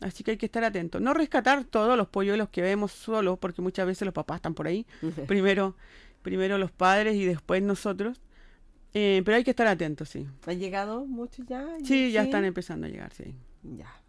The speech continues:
Speaker 1: tener, eh, cu-, ah, cuidado con ese consejo entonces, que estamos
Speaker 2: Sí,
Speaker 1: en
Speaker 2: sí.
Speaker 1: primavera, otra estación,
Speaker 2: Estamos en
Speaker 1: así que otra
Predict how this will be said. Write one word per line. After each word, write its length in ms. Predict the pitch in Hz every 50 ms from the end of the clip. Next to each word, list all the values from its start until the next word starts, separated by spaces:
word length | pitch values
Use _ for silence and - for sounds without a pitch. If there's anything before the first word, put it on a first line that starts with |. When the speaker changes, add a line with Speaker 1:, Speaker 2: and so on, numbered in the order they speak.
| _ - 151
Speaker 1:
tener, 400 | 170 165 170 185 190 196 190 185
eh, 60 | 175
cu-, 100 | - 165
ah, 220 | 139 147 147 139
cuidado 340 | 160 - - 175 170 190 196
con 120 | 214 226 240
ese 120 | 226 277 247
consejo 440 | - 247 247 - - 226 - -
entonces, 400 | 135 117 - - - - 120 - -
que 80 | 135 135
estamos 200 | 151 170 175 185
Speaker 2:
Sí, 40 | 180
Speaker 1:
en 40 |
Speaker 2:
sí. 40 | 175
Speaker 1:
primavera, 440 | - 185 175 175 175 190 214 220 233
otra 120 | 233 233
estación, 280 | 226 - 240 220 190 190
Speaker 2:
Estamos 140 | 196 214 220
en 40 | 220
Speaker 1:
así 80 | 220 214
que 40 | 220
otra 120 | 220 220